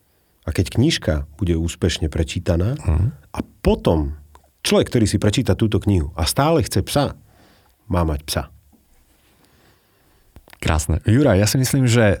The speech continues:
Speaker 2: sme vyčerpali túto tému. Samozrejme, o nej by sa dalo rozprávať pomerne
Speaker 1: Určite.
Speaker 2: a dosť dlho, ale v každom prípade ja si myslím, že to najdôležitejšie sme povedali.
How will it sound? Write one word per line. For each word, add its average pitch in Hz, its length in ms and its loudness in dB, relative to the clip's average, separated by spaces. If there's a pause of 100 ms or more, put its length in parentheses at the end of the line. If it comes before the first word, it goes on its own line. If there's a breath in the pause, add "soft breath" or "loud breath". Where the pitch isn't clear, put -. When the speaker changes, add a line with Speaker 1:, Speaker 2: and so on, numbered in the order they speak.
Speaker 2:
sme - 240 0
vyčerpali 92 720 0 (160)
túto 92 240 0
tému. 87 400 2 (480 loud breath)
Samozrejme, 104 320 4
o 87 80 4
nej 90 80 2
by 82 80 -2
sa - 80 -2
dalo 80 240 2
rozprávať 82 400 0
pomerne 90 320 0
Speaker 1:
Určite. 90 320 0 (240 loud breath)
Speaker 2:
a 87 400 2
dosť 92 320 2
dlho, 92 240 4
ale 90 160 4
v - 160 -4
každom 139 240 0
prípade 104 480 2 (240 loud breath)
ja 95 160 0
si - 80 0
myslím, 107 240 2
že 101 160 2
to 98 80 4
najdôležitejšie 98 1120 2
sme - 160 2
povedali. 85 560 4